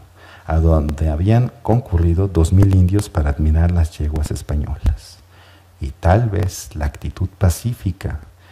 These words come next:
de Grijalva en el periplo de mil quinientos dieciocho fue por la impresión que causó esta matanza. Tras la tragedia, los cristianos navegaron en una fue-, en una flota de cincuenta piraguas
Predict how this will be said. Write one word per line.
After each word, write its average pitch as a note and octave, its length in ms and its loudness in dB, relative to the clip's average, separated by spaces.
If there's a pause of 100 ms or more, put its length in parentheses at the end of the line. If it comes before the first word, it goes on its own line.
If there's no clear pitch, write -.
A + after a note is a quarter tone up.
(200)
de F2 160 0
Grijalva D#2+ 760 0
en D#2+ 120 -6
el D2+ 80 -2
periplo D#2+ 520 2
de D2+ 100 0
mil F#2+ 240 0
quinientos E2 460 0
dieciocho F2+ 500 0
fue - 200 2
por D#2+ 380 -4
la G2+ 180 2
impresión F2+ 440 0
que - 120 0
causó - 380 6
esta - 220 -2
matanza. C#2+ 560 -4 (1700)
Tras C3 240 4
la D3+ 80 0
tragedia, G2 640 0 (260)
los G#2+ 260 -2
cristianos G2+ 560 0
navegaron E2+ 560 4
en D#2+ 140 2
una G2 180 2
fue-, - 560 4
en F2 220 2
una G2 140 4
flota F2+ 380 6
de D#2+ 100 0
cincuenta F#2+ 560 0
piraguas E2 580 0